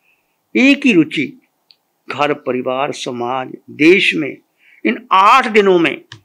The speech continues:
विशेष तौर पर घर में घटना घटेंगी, परिवार में कुछ होगा, किसी का जन्म होगा, कोई किसी को रोग आ सकता है, किसी को कुछ हो सकता है,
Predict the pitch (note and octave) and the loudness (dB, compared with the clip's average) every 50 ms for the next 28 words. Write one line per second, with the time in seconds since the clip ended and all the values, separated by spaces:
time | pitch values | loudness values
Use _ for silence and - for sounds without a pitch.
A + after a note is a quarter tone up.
0 | _ _ - G#3+ F#3 - - A#3 G#3+ A#3+ B3 - - - - D#3 C#3+ C#3+ - - | _ _ -6 -4 -4 -2 0 0 2 2 0 0 -4 -6 -6 -6 -6 -8 -10 -12
1 | C#3 B2 A#2+ _ _ _ _ _ _ _ _ _ _ _ _ - - D3 D3+ D#3+ | -12 -14 -14 _ _ _ _ _ _ _ _ _ _ _ _ -8 -4 -4 -2 -2
2 | D#3 D3 C#3+ C3 C3+ C3 - C#3 C#3 C3+ B2+ B2+ C3 - - C3 C3 C3 C3+ C3+ | -2 -2 -2 -2 -4 -6 -6 -6 -6 -6 -6 -8 -8 -8 -8 -8 -8 -8 -10 -12
3 | C3 _ _ _ _ _ _ _ - C3 C3+ C#3+ C3+ C#3 C#3 C#3+ D3+ D3 D3 D3 | -14 _ _ _ _ _ _ _ -4 -2 0 2 2 2 2 0 0 -2 -2 -4
4 | C#3+ D3 D#3 C3+ - - C#3+ C3 B2+ C3 B2 B2+ - _ _ _ _ _ _ _ | -4 -4 -8 -10 -8 -8 -8 -8 -8 -10 -12 -14 -14 _ _ _ _ _ _ _
5 | _ _ _ - - - D3+ C3+ C#3 C#3 B2+ A#2+ B2+ B2+ C#3 C#3 B2+ B2 B2+ B2 | _ _ _ -12 -10 -8 -8 -6 -6 -6 -4 -4 -6 -6 -6 -8 -8 -10 -10 -10
6 | B2+ B2+ B2+ C3 B2+ - _ _ _ _ _ _ _ _ - D3 C#3+ D3 - - | -10 -10 -10 -10 -12 -14 _ _ _ _ _ _ _ _ -6 -6 -6 -6 -8 -10
7 | C#3+ C#3+ B2+ C3+ C3 C3+ C#3 C#3 B2+ C3 C3+ C3+ C3+ - C3+ - _ - C#3 C#3+ | -8 -6 -4 -2 -2 -2 -2 -2 -2 -2 -4 -4 -6 -8 -12 -14 _ -14 -12 -10
8 | C#3 C3+ C3 - D3+ C#3+ - E3 D#3 C#3+ C#3 - F3 E3 - - D#3 - - C#3+ | -10 -10 -10 -10 -12 -10 -10 -10 -10 -10 -10 -10 -10 -10 -10 -10 -12 -12 -12 -14
9 | - _ _ - - C3+ B2+ C3 - - | -16 _ _ -10 -10 -10 -10 -12 -14 -16